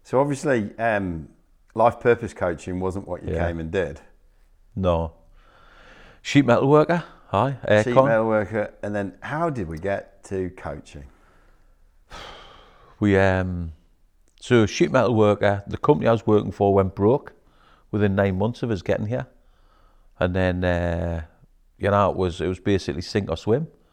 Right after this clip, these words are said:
Speaker 2: So it was like, "Let's start our own business,"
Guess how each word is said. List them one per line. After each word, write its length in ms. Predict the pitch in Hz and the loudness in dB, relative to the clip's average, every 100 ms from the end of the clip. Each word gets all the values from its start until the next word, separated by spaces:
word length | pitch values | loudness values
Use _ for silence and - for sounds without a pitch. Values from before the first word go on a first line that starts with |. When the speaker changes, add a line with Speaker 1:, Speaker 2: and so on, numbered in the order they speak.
| _ _ _ _ _ | _ _ _ _ _
Speaker 2:
So 640 | _ - 104 101 101 95 85 - _ _ - | _ 0 2 4 2 0 -2 -12 _ _ -10
it 120 | 92 | -8
was 160 | 87 | -4
like, 180 | 92 90 | -2 0
"Let's 220 | 95 92 | 0 -2
start 320 | - - 92 92 | -4 2 2 2
our 80 | |
own 120 | 95 90 | -2 -2
business," 500 | 101 104 147 - | -4 -4 -8 -10